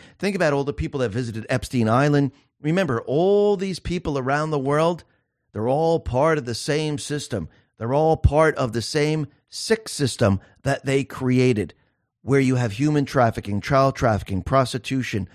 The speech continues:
underage prostitution. And yes, this has been going on for a very long time. Yes, they use the internet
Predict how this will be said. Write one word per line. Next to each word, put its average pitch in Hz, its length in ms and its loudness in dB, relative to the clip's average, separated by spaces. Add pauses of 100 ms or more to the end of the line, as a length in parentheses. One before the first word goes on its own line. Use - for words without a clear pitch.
(180)
underage 147 520 2
prostitution. 101 720 -2 (480)
And 120 160 6
yes, 156 220 2
this 135 160 -8
has 160 100 -4
been 147 200 0
going 143 260 0
on 131 160 -2
for 131 120 -2
a 117 40 -2
very 123 240 2
long 127 200 0
time. 127 280 0
Yes, 120 200 -2
they 131 80 -4
use 131 220 -4
the 131 140 -6
internet 117 400 -2